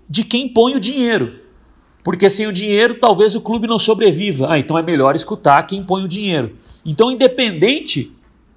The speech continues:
do que fizer o Sérgio Santos Rodrigues, pode ser uma contrariedade para alguns torcedores do que ele quer que realmente seja feito, porque o que ele quer que seja feito é que quem põe dinheiro seja a voz ativa. Mas espera aí,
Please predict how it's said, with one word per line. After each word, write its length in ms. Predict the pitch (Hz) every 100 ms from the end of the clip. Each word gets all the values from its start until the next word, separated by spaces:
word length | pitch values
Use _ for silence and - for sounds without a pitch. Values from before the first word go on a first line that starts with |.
| -
do 160 | 143 196
que 140 | 185
fizer 320 | 180 160 165
o 80 | 175
Sérgio 320 | - 160 165
Santos 320 | - 151 143
Rodrigues, 720 | 127 127 123 220 185 117 - _ _ _ _ _
pode 220 | 196 220
ser 120 | - 233
uma 140 | 233
contrariedade 1200 | - 240 285 320 - 214 196 185 139 160 214 175
para 220 | 147 170
alguns 320 | 160 143 151 -
torcedores 1000 | 143 - 135 117 220 196 127 - _ _
do 160 | 135 202
que 180 | - 196
ele 300 | 196 208 233
quer 500 | - - - 220 -
que 100 | 196
realmente 380 | 214 196 208
seja 260 | - 202 233
feito, 420 | - 226 185 -
porque 200 | - -
o 80 | 165
que 140 | 170
ele 140 | 170 151
quer 200 | 190 214
que 60 |
seja 240 | - 147 123
feito 300 | - 208 185
é 40 |
que 60 | 143
quem 180 | 190 196
põe 220 | 160 147
dinheiro 560 | 139 135 185 220 127 - _ _
seja 440 | - 180 208 202
a 20 | 208
voz 320 | 156 214 214
ativa. 500 | 247 240 220 123 107 - _ _ -
Mas 120 | 143
espera 240 | 202 220
aí, 300 | 196 120 -